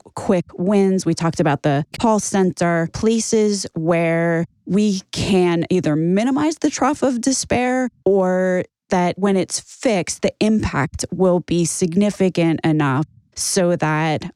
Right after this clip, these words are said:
everyone can measurably, because that was another thing you said, you have to be able to measure it, point to these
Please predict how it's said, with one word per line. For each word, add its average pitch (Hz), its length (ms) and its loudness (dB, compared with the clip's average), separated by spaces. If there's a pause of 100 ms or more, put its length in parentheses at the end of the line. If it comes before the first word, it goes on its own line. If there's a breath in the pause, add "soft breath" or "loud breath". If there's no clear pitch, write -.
everyone 175 480 2
can 160 500 0
measurably, 180 840 0
because 175 260 -2
that 139 140 0
was 156 100 2
another 165 240 0
thing 160 140 -2
you 156 80 0
said, 147 160 -4
you 165 80 0
have 147 80 -2
to - 80 -12
be 165 80 2
able 160 160 0
to - 100 -4
measure 165 500 0
it, 139 300 -4
point 202 400 -2
to 156 540 0
these 165 420 0